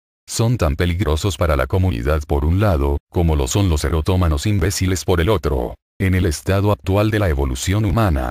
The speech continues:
la función sexual es el medio por el cual se forman cuerpos a través de los cuales puede el espíritu obtener experiencia.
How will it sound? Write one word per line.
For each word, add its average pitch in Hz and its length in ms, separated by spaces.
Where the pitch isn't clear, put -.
la 85 180
función 90 460
sexual 90 500
es 120 140
el 92 120
medio 90 380
por 85 160
el 65 140
cual 117 260
se 87 140
forman 90 400
cuerpos 90 460
a 101 60
través 76 380
de 92 80
los 69 180
cuales 95 380
puede 110 300
el 90 80
espíritu 107 500
obtener 95 460
experiencia. 65 840